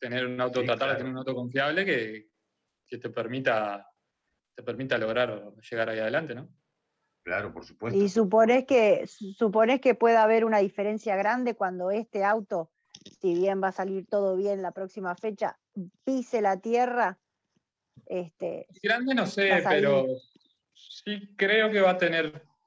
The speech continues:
Speaker 1: por lo menos lo que se vio en la última fecha, creo que va a haber un plus más. Y bueno, en esta categoría que estamos todos muy parejos, tener un restito más o tener un resto igual a los demás te permite estar ahí arriba y poder pelear.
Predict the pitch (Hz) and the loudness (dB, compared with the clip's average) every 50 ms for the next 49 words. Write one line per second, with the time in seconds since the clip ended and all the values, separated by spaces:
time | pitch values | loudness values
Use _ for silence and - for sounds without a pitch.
0 | _ _ _ - 127 123 123 139 151 170 165 160 156 156 147 151 160 147 156 165 | _ _ _ -2 0 2 2 2 2 2 2 2 2 2 0 -2 0 0 2 2
1 | 156 160 156 156 156 147 139 - 170 160 185 180 185 160 160 151 143 143 143 143 | 2 0 -2 -2 -4 -4 -2 -4 -4 -2 -2 -4 -2 -2 -6 -2 0 0 0 0
2 | 139 139 135 131 131 - 143 139 135 143 147 160 180 185 - - _ _ - 120 | 0 -2 -4 -8 -10 -8 -8 -8 -4 -4 -4 -4 -4 -6 -10 -20 _ _ -12 -6
3 | 117 120 131 143 131 113 113 113 123 135 131 143 123 131 127 127 127 127 131 123 | -2 0 2 2 2 0 -2 -2 -4 -4 -4 -4 -4 -4 -4 -4 -2 -2 -2 -2
4 | 120 110 - 123 117 113 110 104 131 127 131 131 131 131 131 127 127 143 139 139 | -4 -2 -4 -4 -4 -4 -6 -4 -4 -4 -2 -4 -4 -2 -2 -2 -2 -2 -4 -6
5 | 117 110 107 113 127 127 123 123 120 120 117 117 113 117 113 - - 143 135 135 | -6 -6 -6 -6 -6 -6 -6 -6 -10 -10 -12 -10 -8 -8 -8 -8 -8 -6 -2 0
6 | 127 131 143 151 131 110 107 107 117 123 135 139 131 131 127 127 123 135 139 135 | 0 2 2 2 2 0 0 -2 -2 -2 -2 -2 -2 -2 -4 -4 -2 -4 -4 -2
7 | - 131 123 127 131 131 131 123 127 123 120 120 120 123 131 143 160 170 - 131 | -2 -2 0 2 2 2 2 2 0 0 0 0 0 -2 -2 -2 -2 -2 -4 -6
8 | 120 117 110 110 123 123 120 123 113 110 107 104 - 123 117 113 113 110 110 113 | -8 -8 -10 -12 -12 -10 -8 -6 -6 -6 -8 -8 -6 -4 -4 -2 -2 -2 -2 -2
9 | 120 139 165 160 143 113 113 110 - 110 117 131 135 123 131 - | 0 0 0 0 -2 -4 -6 -6 -8 -6 -2 0 0 -2 -2 -8